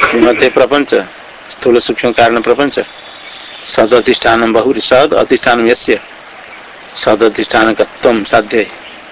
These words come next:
हेतु कल्पितत्वम, कल्पितत्वात् तथाविध रजतादिवत, जैसे कल्पित रजत है, सुक्ति में रजत कल्पित है, उसमें कल्पित तत्व रहता है।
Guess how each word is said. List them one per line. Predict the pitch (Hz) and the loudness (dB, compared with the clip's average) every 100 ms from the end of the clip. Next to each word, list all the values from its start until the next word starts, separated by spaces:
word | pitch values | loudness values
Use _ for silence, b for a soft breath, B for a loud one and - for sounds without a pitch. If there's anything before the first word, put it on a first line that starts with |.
| - - - | -20 -18 -4
हेतु | 113 - 120 - | -4 0 0 2
कल्पितत्वम, | 127 - 117 123 - 156 | 0 0 0 0 0 -4
कल्पितत्वात् | 196 - 120 131 139 - 143 - - - - - - - - - - - - 131 | -2 -2 0 0 -2 -2 -4 -4 -18 -20 -20 -20 -20 -20 -20 -20 -20 -20 -4 -2
तथाविध | 110 123 120 117 | 2 2 4 2
रजतादिवत, | 117 113 120 127 123 131 131 - - 110 | 2 2 2 2 2 -2 -4 -10 -12 -8
जैसे | 107 | -6
कल्पित | 113 117 107 120 | 0 0 2 2
रजत | 127 117 131 127 | 2 4 2 0
है, | 101 - - - | -4 -6 -12 -2
सुक्ति | 127 - 127 | -2 0 2
में | 120 | 2
रजत | 120 123 117 | 2 0 0
कल्पित | 135 151 165 | 0 0 0
है, | 147 139 - - - - - | 0 -2 -8 -18 -18 -18 -8
उसमें | 110 117 113 | -4 -2 2
कल्पित | 117 120 143 143 | 2 2 -2 -2
तत्व | 143 151 | 0 2
रहता | 139 139 | 0 0
है। | 127 | 0